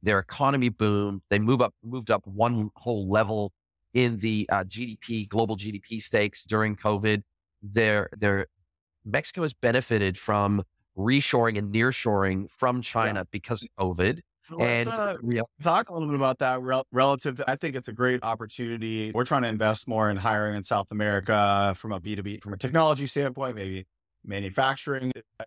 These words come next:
Speaker 2: I think there's a lot of opportunity. South America in general, I'm very bullish on because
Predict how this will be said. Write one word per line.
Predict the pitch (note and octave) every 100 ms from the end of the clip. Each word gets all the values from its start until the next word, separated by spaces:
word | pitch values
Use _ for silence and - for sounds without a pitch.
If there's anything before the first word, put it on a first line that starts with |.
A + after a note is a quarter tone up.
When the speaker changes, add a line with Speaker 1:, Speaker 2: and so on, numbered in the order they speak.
| -
Speaker 2:
I | A2
think | C#3 C3
there's | G#2+ G2+
a |
lot | G2+ G2+
of |
opportunity. | F#2 G2+ G2+ G2
South | F#2+ C3+ C3+
America | C3+ A#2
in | F#2+
general, | G#2+ A2 G2+ F#2+
I'm |
very | F#2 G2
bullish | F#2 F#2+ F#2 G2
on | F#2
because | F2+ F2 G2 F#2 E2+